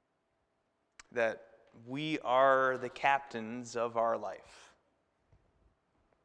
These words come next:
that we are the heroes of our own story. But the gospel reminds us that there is one hero in the story of creation,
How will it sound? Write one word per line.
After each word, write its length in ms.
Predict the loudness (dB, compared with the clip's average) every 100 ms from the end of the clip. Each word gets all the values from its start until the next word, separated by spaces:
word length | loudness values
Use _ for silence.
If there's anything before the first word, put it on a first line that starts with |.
| _ _ _ _ _ _ _ _
that 140 | 0 4
we 140 | 10
are 120 | 12
the 80 | 12
heroes 580 | 6 4 10 12 12 10
of 140 | 10
our 200 | 12 12
own 200 | 10 6
story. 500 | 2 6 6 6 2 -8 -16 -20 -20 -20 -20 _ _ _ _ _ -6
But 140 | -4
the 60 | -4
gospel 640 | 2 6 6 4 -2 0
reminds 600 | 2 2 2 2 0 -4
us 140 | -4
that 180 | -6 0
there 180 | 4 4
is 320 | 2 -4 -6
one 480 | -12 -6 4 4 4
hero 640 | -2 -4 -2 2 2 0 -4 -16 -14 -4
in 200 | -2 0
the 100 | -2
story 920 | -2 -6 -6 0 4 4 4 2 2
of 200 | 0 0
creation, 760 | -6 -4 -2 -2 -4 -6 -8